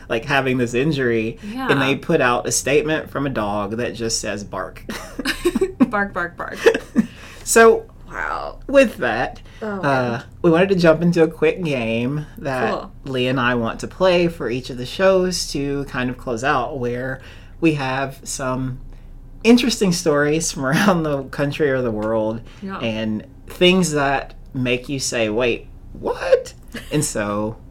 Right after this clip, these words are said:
Speaker 1: we call this game, "Wait, what?"
Speaker 2: <laughs>
Speaker 1: So who, who should go first, me or you?
Speaker 2: You go first.
Speaker 1: I have three.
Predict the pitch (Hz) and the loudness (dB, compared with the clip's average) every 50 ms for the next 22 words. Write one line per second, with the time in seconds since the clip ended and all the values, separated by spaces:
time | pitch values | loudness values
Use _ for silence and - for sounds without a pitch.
0 | - - - - 180 185 - 214 214 202 185 185 175 - - 127 117 117 120 120 | -20 -10 -2 -2 0 0 2 2 4 4 4 2 0 0 -2 0 0 0 0 0
1 | 117 123 120 - - - - - - - - - 131 127 120 117 - - - - | -2 -2 -4 -8 -12 -16 -18 -18 -18 -16 -6 -2 0 0 0 0 -2 -8 -16 -20
2 | - - - - - - - - 226 392 440 466 466 - - - - - 349 370 | -20 -20 -20 -20 -20 -18 -6 -2 0 2 4 4 2 2 0 -4 -4 -4 -4 -4
3 | - - - - - - - - - - - - - - - - - - 240 220 | -4 -8 -18 -20 -20 -20 -20 -20 -20 -20 -20 -20 -18 -18 -18 -18 -12 -10 -10 -8
4 | - - - 180 165 160 160 156 151 156 156 - - - - 233 214 - - 214 | -6 -2 2 4 6 8 8 8 6 6 2 -2 -6 4 6 6 6 8 8 6
5 | 220 220 - 180 170 151 - - 98 107 - 147 151 143 127 110 - - - - | 6 6 6 4 2 2 2 0 -4 -4 -2 0 0 2 2 0 -2 -4 -10 -12
6 | - - 202 220 208 226 240 226 226 - 185 156 135 190 220 202 143 165 - - | -8 -4 -4 -2 0 0 0 0 -2 -2 -2 0 -2 0 2 4 4 4 4 4
7 | - - 113 87 80 - | 0 -2 -4 -4 -4 -8